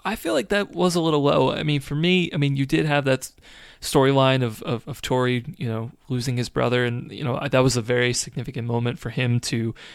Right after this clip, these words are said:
know, come out and play as well as he did for his brother. I think that was really, really strong. You know, this was, uh,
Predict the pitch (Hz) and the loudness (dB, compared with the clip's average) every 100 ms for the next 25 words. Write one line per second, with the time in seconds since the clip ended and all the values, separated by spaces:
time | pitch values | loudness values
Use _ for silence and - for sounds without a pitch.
0 | - 127 - - 135 123 127 110 127 120 | -6 -4 -2 2 4 4 2 -2 0 0
1 | 120 120 113 110 107 120 110 - 117 - | 0 0 0 -2 0 2 0 -4 -8 -4
2 | 120 117 113 - - - 127 139 131 123 | -4 -4 -6 -12 -12 -4 0 4 4 4
3 | 117 120 117 117 113 - 127 117 117 113 | 0 0 0 -2 -2 -2 0 2 0 -2
4 | - - - - 127 120 135 - 147 - | -8 -18 -10 0 2 4 4 4 2 0
5 | - | -8